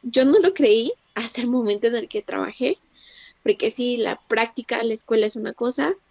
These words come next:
estar dentro, ya laboral, desempeñarte es otra, totalmente diferente, y es cuando te vienes a enfrentar a la realidad.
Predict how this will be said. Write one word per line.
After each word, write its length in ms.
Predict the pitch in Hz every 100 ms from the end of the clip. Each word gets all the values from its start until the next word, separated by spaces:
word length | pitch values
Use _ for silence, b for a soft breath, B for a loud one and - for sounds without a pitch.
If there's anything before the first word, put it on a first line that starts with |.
| _ _ _ _ _ _ _ _ -
estar 460 | 202 196 233 220 226
dentro, 480 | 247 262 254 285 - _ -
ya 260 | 214 214
laboral, 640 | - 226 208 208 233 285 294
desempeñarte 800 | 240 214 196 - 208 202 - 214
es 160 | -
otra, 380 | - 107 107 104 B B B B B -
totalmente 500 | 240 226 220 226 233
diferente, 440 | 226 220 214 214
y 80 | 233
es 80 | 202
cuando 220 | 208 214
te 120 | 208
vienes 260 | 202 196 202
a 40 |
enfrentar 380 | 226 220 202 202
a 60 | 196
la 140 | 202
realidad. 440 | 196 196 208 226